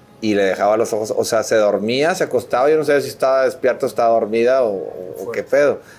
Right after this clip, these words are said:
Speaker 1: Entonces se ponía gotas todo el tiempo para lubricar los ojos.
Speaker 2: Pobre de ella. Oye, este, ¿no has vuelto a hablar con ella?
Speaker 1: Nunca.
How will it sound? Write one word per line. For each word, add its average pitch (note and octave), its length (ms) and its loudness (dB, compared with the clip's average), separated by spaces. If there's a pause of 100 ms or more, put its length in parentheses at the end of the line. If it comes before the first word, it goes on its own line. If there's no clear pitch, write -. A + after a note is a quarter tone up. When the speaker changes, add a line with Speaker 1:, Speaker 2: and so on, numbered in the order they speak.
(160)
Speaker 1:
Entonces A2 600 0
se A#2 220 -4
ponía A2 300 0
gotas A2 360 -2
todo B2 140 0
el A#2 80 -4
tiempo A#2 360 -2
para A2+ 160 0
lubricar G#2 440 0
los G2+ 160 -2
ojos. C#3 300 2
Speaker 2:
Pobre C3 120 0
de C3 60 -6
ella. B2 80 -14 (220)
Oye, F3 360 0
este, D#3 600 -2
¿no E3+ 120 0
has F#3 100 0
vuelto F#3+ 220 0
a F#3 40 0
hablar F3 140 0
con E3 160 -4
ella? F3+ 220 -6 (160)
Speaker 1:
Nunca. A#2 560 -4